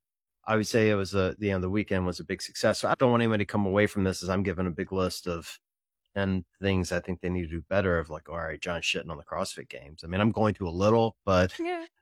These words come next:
Speaker 1: but I think by and large, I think the whole thing was a big success. And if,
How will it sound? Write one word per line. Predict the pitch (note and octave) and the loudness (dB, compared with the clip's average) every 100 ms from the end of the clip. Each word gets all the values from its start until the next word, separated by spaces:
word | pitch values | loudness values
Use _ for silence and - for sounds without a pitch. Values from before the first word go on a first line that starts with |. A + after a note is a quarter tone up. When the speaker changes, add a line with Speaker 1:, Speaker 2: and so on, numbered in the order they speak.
| _ | _
Speaker 1:
but | C3 | 4
I | A#2+ | 6
think | A#2 A2+ - | 6 2 4
by | A2+ G#2+ | 4 4
and | G2 | 4
large, | G#2+ A2 F#2 F#2+ | 4 4 2 0
I | |
think | F2+ F#2 | -2 -6
the | F2 | -6
whole | F#2+ F#2 | -6 -6
thing | G2 F#2 | -4 -6
was | D#2+ | -6
a | E2+ | -8
big | F2+ E2+ | -8 -8
success. | D2+ - G2+ G2 F2+ F2+ | -10 -4 0 2 0 -2
And | F2 | -4
if, | E2 - | -6 -12